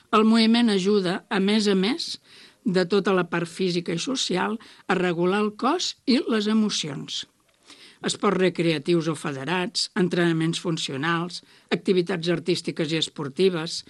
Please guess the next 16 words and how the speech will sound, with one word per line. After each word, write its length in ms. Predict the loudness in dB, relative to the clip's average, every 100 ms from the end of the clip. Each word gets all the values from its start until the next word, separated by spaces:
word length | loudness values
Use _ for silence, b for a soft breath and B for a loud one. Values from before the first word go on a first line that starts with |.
| B B B B
els 140 | 2 2
acompanya 720 | 4 4 4 2 2 2 2
en 80 | 2
els 100 | 0
canvis 400 | 0 0 2 0
culturals 720 | 0 0 2 0 2 2 0 -2
i 80 | -2
també 240 | 0 2 2
hormonals, 720 | 2 2 2 -2 -6 -10 -12 B B B B 2
i 80 | 4
ajuden 420 | 6 4 4 2
a 60 |
reduir 400 | 2 0 2 4 4
l'estrès 520 | 0 -2 2 2 4
i 40 | 2
l'ansietat, 800 | 0 0 -4 0 -2 -2 -10